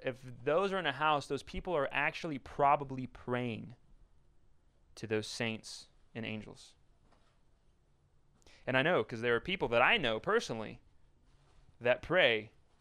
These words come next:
to saints and angels. Now, earlier when I asked y'all,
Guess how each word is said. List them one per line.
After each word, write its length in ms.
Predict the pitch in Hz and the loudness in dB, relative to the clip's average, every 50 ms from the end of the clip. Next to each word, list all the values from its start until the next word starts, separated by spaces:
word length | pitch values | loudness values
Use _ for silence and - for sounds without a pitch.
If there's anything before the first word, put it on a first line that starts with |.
| _ _ _ _ - - - | _ _ _ _ -20 -12 -10
to 100 | - 139 | -8 -8
saints 520 | - - - 127 120 123 127 - - - | -6 -6 -4 -4 -4 -6 -6 -10 -14 -14
and 100 | 123 117 | -14 -12
angels. 520 | 120 123 131 123 113 113 - - - - - - - - - - - - - - - - - - - - - - - - - - - - | -12 -10 -10 -10 -12 -14 -16 -16 -16 -18 -18 -14 -14 -14 -14 -14 -14 -18 -18 -18 -8 -6 -4 -4 -4 -4 -6 -8 -10 -10 2 6 6 8
Now, 240 | 180 196 185 180 180 | 10 10 10 10 10
earlier 360 | 196 240 277 285 269 233 202 | 8 6 6 6 6 6 6
when 120 | 180 185 190 | 6 4 4
I 80 | 214 | 4
asked 340 | 202 190 208 226 233 - - | 6 4 4 2 2 0 2
y'all, 300 | 175 160 139 127 123 | 6 8 8 8 6